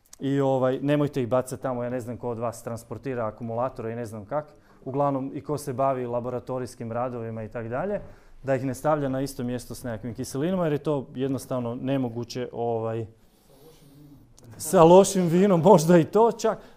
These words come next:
Pa, e, nisam baš siguran, ali recimo ne bi pu-, tamo di sve, e, smrdi po urinu, recimo.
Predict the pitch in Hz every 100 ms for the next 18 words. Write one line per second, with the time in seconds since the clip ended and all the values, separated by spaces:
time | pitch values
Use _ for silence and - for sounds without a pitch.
0 | - 143 139 143 151 156 156 147 143 160
1 | 202 202 170 151 170 - 220 240 226 208
2 | 185 208 202 196 180 202 226 185 - 196
3 | 214 - 208 190 160 165 180 208 180 -
4 | 165 170 147 135 170 190 151 - 151 143
5 | 156 156 104 107 104 - 98